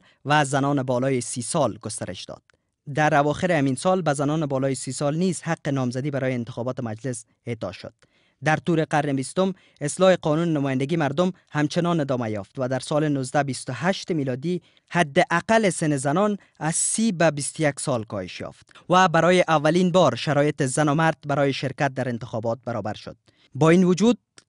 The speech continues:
برخی از افراد مانند فارغ التحصیلان دانشگاه‌ها صاحبان املاک از اختیارات اضافی برخوردار بودند که این اختیارات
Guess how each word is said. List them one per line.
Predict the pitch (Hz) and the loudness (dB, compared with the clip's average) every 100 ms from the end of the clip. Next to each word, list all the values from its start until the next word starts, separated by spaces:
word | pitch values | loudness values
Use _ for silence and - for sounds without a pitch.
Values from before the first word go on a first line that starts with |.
| _ 156 | _ -4
برخی | 147 220 220 202 | 2 4 4 4
از | 156 | 4
افراد | 147 - 143 139 | 2 2 0 2
مانند | 147 165 165 | 2 2 2
فارغ | 156 147 139 | 2 2 2
التحصیلان | 143 - 139 - 160 185 | 0 0 0 0 2 2
دانشگاه‌ها | 160 143 139 139 131 156 | 2 2 2 2 2 4
صاحبان | 156 156 135 135 151 | 2 2 0 2 2
املاک | 160 131 127 147 - | 2 2 2 2 0
از | 139 | -6
اختیارات | 135 - 135 139 143 | -6 -6 -4 -2 -2
اضافی | 135 123 120 165 | -2 -4 -4 -4
برخوردار | 131 113 - 117 110 | -4 -4 -6 -4 -4
بودند | 117 117 | -4 -4
که | 120 | -2
این | 139 | -2
اختیارات | 131 - 131 143 | -2 -4 -2 0